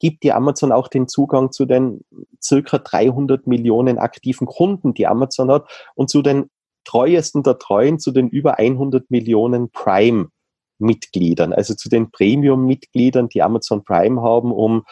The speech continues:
nicht nur jetzt die Videos zu schauen und die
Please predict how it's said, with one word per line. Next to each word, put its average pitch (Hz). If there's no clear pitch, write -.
nicht 117
nur 123
jetzt -
die 101
Videos 135
zu -
schauen 120
und 107
die 104